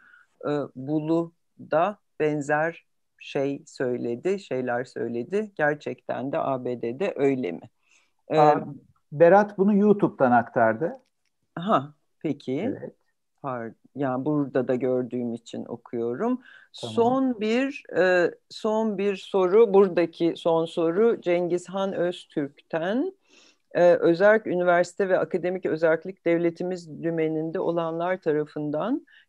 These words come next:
Speaker 1: geri çekiliyor. Bunun sebebi ya da P R çalışması şu şekilde. Biz tüm ülkeyi yönetmek için seçildik. Hayallerimiz var. Örnek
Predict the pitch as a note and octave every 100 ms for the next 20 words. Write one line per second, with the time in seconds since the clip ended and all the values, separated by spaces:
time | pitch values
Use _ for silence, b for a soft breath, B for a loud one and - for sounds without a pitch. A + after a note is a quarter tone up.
0 | - F3+ F#3+ G3 D#3+ - D3+ D#3 E3 G3+
1 | E3+ F3 F3+ - D3+ D3 C3+ D3 G#3 F#3+
2 | D3 D#3 D#3 E3 D3+ D#3 D#3+ C#3+ C3+ -
3 | C3+ C3+ - G#3 - E3+ C#3+ C#3 B2+ A2+
4 | F2+ - _ _ _ _ - G3 G#3+ -
5 | G#3 F3+ E3 - - D#3 F#3+ E3 D#3+ D#3+
6 | E3+ E3 C#3+ - C3+ C3+ C3+ - C3+ C3
7 | A#3 - D#3+ D#3+ D#3+ D#3 D3+ D#3+ D#3+ D3
8 | B2+ C3+ G#3+ A#3+ - D3+ D#3 E3+ F3+ -